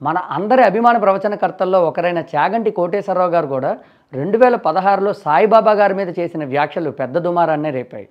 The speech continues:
మళ్ళీ ఇప్పుడు ప్రపంచంలోనే అత్యంత పురాతన నగరాల్లో ఒకటైన కాశీ మహాపట్టణంలో ఉన్న దేవాలయాల్లోంచి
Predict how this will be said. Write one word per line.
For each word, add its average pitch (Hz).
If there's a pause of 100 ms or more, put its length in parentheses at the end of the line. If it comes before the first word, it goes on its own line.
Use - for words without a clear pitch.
మళ్ళీ 247
ఇప్పుడు 277
ప్రపంచంలోనే 226
అత్యంత 233
పురాతన 208
నగరాల్లో 196
ఒకటైన 170
కాశీ 175
మహాపట్టణంలో 156
ఉన్న 139
దేవాలయాల్లోంచి 160